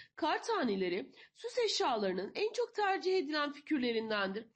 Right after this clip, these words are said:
Hangisi söylenemez diyordu? Düşüncenin yönünü değiştiren ifadeye yer verilmişti. Evet, çıplak gözle aynı gibi görünür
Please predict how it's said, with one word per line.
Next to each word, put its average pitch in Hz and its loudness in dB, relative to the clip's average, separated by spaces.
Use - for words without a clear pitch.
Hangisi 440 -4
söylenemez 339 0
diyordu? 190 0
Düşüncenin 415 -2
yönünü 427 2
değiştiren 330 0
ifadeye 254 -2
yer 220 0
verilmişti. 190 -4
Evet, 427 -4
çıplak - -6
gözle 403 -2
aynı 349 2
gibi 285 -2
görünür 294 0